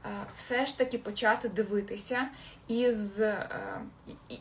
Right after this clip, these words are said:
і приходити до штучного інтелекту і почати ним користуватися. Бо вміння користуватись штучним інтелектом наразі це важливе вміння.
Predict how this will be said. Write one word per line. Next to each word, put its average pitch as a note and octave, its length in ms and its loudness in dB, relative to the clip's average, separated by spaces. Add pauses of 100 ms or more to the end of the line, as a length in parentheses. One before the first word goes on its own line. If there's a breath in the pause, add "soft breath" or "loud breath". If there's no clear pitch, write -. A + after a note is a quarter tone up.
і A#3+ 60 0
приходити G#3+ 640 2
до G#3+ 120 0
штучного A3 600 -6
інтелекту A3+ 560 0
і G#3+ 40 2
почати A#3+ 500 -2
ним A3 200 0
користуватися. A3 920 -2 (560 loud breath)
Бо A3 480 6 (120)
вміння A#3 920 6
користуватись A3 680 4
штучним A#3+ 500 -2
інтелектом A#3 720 0
наразі A3+ 640 2 (300 loud breath)
це A3+ 140 0
важливе A3 580 6 (100)
вміння. A3+ 640 6